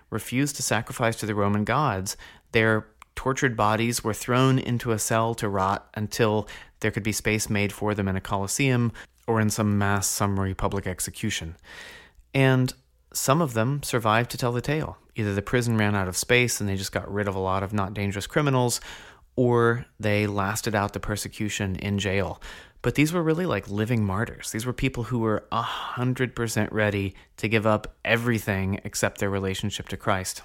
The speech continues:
And these were the people preaching the sermons on Sunday morning.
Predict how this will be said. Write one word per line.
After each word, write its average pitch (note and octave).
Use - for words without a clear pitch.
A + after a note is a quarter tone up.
And A#2
these C#3
were C3+
the G#2+
people A2
preaching A#2+
the G#2
sermons G2+
on G#2
Sunday G2
morning. F#2